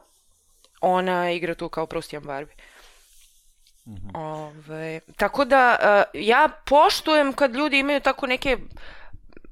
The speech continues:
Speaker 1: reakcije, zato što možda nemaju, ne ulaze u tu priču na isti način, razumeš? Koliko ljudi ima koji nisu se niti igrali s Barbie, niti ih je bilo briga za Barbie, ko-, kojima i dalje se ne sviđa,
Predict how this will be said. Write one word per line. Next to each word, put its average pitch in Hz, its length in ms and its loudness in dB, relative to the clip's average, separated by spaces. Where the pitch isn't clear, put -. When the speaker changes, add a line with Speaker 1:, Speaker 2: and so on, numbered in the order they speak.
Speaker 1:
reakcije, 220 880 0
zato 240 280 -2
što 254 360 0
možda 247 400 0
nemaju, 247 540 0
ne 202 220 -2
ulaze 254 420 4
u 254 80 -2
tu 262 160 -4
priču 262 340 -2
na 208 160 -4
isti 220 260 -4
način, 170 400 -2
razumeš? 165 320 -8
Koliko 233 300 -4
ljudi 262 220 -4
ima 269 220 -4
koji 254 240 -4
nisu 240 540 -4
se 220 180 -10
niti 220 380 -6
igrali 247 300 -2
s 208 60 -12
Barbie, 233 340 -2
niti 220 200 -12
ih - 80 -18
je 214 60 0
bilo 220 180 2
briga 185 300 -2
za 147 120 -8
Barbie, 143 380 -2
ko-, - 260 -6
kojima 175 480 -2
i 160 80 -8
dalje 135 280 0
se 190 160 -10
ne 196 100 -6
sviđa, 277 280 -6